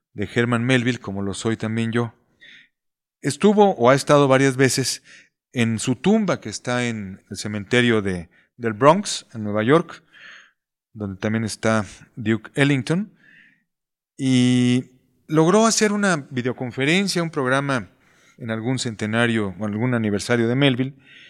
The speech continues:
y estaban ahí los enterradores, ahí estaba el personal del cementerio, habían limpiado la tumba. Entonces, cuando ya empezó a pasar la señal, dijeron los de la, y estaba al otro lado del mar, Vila Matas,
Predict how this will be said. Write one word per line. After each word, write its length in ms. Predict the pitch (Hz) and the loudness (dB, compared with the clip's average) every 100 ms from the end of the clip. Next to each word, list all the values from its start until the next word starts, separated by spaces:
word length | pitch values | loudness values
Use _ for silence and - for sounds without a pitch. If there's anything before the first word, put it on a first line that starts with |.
| - _ _ _ | -20 _ _ _
y 120 | 143 | 0
estaban 400 | 135 - 185 196 | 2 4 4 6
ahí 160 | 170 156 | 4 2
los 240 | 170 147 | 0 -2
enterradores, 800 | 120 104 107 110 139 190 208 175 | -4 -6 -4 -2 2 4 4 4
ahí 80 | 127 | 0
estaba 260 | 120 131 123 | -4 -2 -2
el 60 | |
personal 420 | 104 101 110 113 120 | -2 -4 -2 -2 -2
del 80 | |
cementerio, 800 | 104 101 98 98 143 165 165 160 - - - - _ | -4 -6 -8 -2 2 4 2 -2 -8 -20 -20 -20 _
habían 400 | 120 117 120 117 | -4 -2 -2 -2
limpiado 360 | 110 101 113 107 | -4 -4 -6 -4
la 140 | 101 | -6
tumba. 600 | - 180 202 180 175 170 - - - _ _ | 0 2 2 2 0 -2 -8 -20 -20 _ _
Entonces, 540 | 127 113 131 131 135 - | -12 -6 -4 -2 -4 -2
cuando 240 | 110 107 | -2 0
ya 160 | 113 143 | 2 2
empezó 360 | 143 139 143 | 2 -2 0
a 100 | 143 | 0
pasar 240 | 139 135 139 | 0 -4 -4
la 80 | 143 | -4
señal, 440 | 156 147 143 160 _ - _ - | -2 0 0 -4 _ -20 _ -6
dijeron 540 | 117 110 135 135 131 | -4 2 4 4 4
los 400 | 123 131 127 - | 4 2 0 -10
de 260 | - 120 107 | -12 -6 -4
la, 320 | 101 101 95 | -2 -2 -2
y 100 | 107 | -6
estaba 260 | 104 117 110 | -4 -2 0
al 80 | 107 | 0
otro 180 | 107 | -2
lado 280 | 107 107 104 | 0 2 2
del 140 | 101 101 | -2 -2
mar, 320 | 110 110 - _ _ _ _ _ | -2 -2 -8 _ _ _ _ _
Vila 280 | 117 113 131 | -4 0 2
Matas, 540 | 147 151 151 147 - | 4 2 0 -4 -6